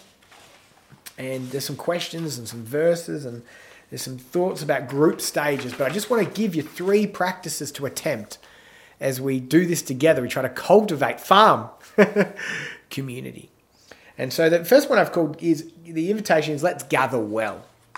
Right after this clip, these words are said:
And so you can do this in multiple ways, but I'd encourage you, those watching, if you're not already, to find three to six people that you can meet up with once a fortnight or once a month regularly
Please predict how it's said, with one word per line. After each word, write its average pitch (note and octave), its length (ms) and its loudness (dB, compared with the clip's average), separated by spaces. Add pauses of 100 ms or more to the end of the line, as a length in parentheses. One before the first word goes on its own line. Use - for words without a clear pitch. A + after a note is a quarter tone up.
(320)
And C3 80 -12
so D3 80 -4
you D#3 60 0
can E3 80 0
do G#3 120 8
this G#3 180 0
in E3 80 -2
multiple E3 440 2
ways, C3 280 0
but F#3 100 -2
I'd A#3 120 4
encourage G3+ 520 2
you, F3+ 160 -4
those E3 320 2
watching, C#3 460 -6
if B2+ 80 -10
you're C#3+ 80 -6
not E3+ 180 0
already, D3+ 480 0 (260)
to - 80 -10
find D3+ 320 0
three F#3 360 0
to G#3 80 0
six G3+ 280 -6
people D3 560 -8 (380)
that C3+ 120 -8
you D#3+ 140 -2
can D#3 220 -4
meet D#3+ 160 2
up C#3 240 0
with B2+ 160 -6
once C#3 320 -4
a B2+ 80 -6
fortnight F3 580 2
or C#3 60 2
once D#3 300 -6
a G3+ 40 -4
month D3 440 -4
regularly C3+ 600 -2